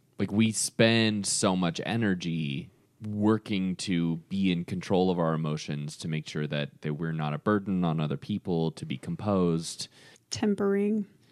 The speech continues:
Speaker 1: So then, then when, when the real stuff comes out, it comes out raw because we haven't spent the energy on it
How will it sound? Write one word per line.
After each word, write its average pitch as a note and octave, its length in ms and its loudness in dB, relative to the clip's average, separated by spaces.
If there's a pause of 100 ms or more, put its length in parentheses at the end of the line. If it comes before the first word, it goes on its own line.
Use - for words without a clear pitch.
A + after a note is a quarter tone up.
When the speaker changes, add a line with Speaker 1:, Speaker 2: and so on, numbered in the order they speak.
(140)
Speaker 1:
So - 220 2
then, E2 420 2 (240)
then F2+ 260 0
when, F2+ 400 2
when F#2+ 200 2
the F2 100 2
real G2 400 4
stuff - 360 0
comes D#2+ 420 -4
out, F#2 420 2
it E2+ 240 -4
comes G2 440 -2
out E2 340 0
raw D#2 460 -2 (280)
because E2+ 320 -4
we E2 120 -2
haven't F#2 580 0 (280)
spent - 640 0
the D#2+ 180 0
energy E2+ 500 0
on C2+ 220 -6
it C2 320 -8